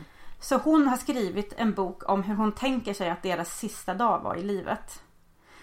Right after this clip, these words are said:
Och så är det blandat med intervjuer som hon har gjort med deras vänner och minnen som hon har från deras uppväxt. Eh, och också som hennes pappa och mamma då har berättat om.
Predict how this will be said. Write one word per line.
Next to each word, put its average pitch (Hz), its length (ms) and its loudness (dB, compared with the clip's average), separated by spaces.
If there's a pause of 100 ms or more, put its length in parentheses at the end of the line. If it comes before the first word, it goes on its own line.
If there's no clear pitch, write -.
(120)
Och 208 120 -2
så 208 60 0
är 202 80 4
det 196 60 -2
blandat 247 520 8
med 190 180 0
intervjuer 202 500 0
som 185 140 -6
hon 175 120 -4
har 170 60 -2
gjort - 160 -8
med 175 120 -4
deras 180 280 -4
vänner 180 460 -2 (140)
och - 240 -6 (120)
minnen 202 440 2
som 185 160 -4
hon 165 120 -4
har 185 140 -2
från 170 120 -6
deras - 240 -6
uppväxt. - 680 -10 (400)
Eh, 180 240 -4
och - 240 -8
också 185 420 -4
som 175 240 -4
hennes 175 440 -4
pappa - 460 -2 (120)
och 208 240 -2
mamma 196 300 4
då - 100 -6
har 175 80 -2
berättat - 440 -10
om. - 160 -12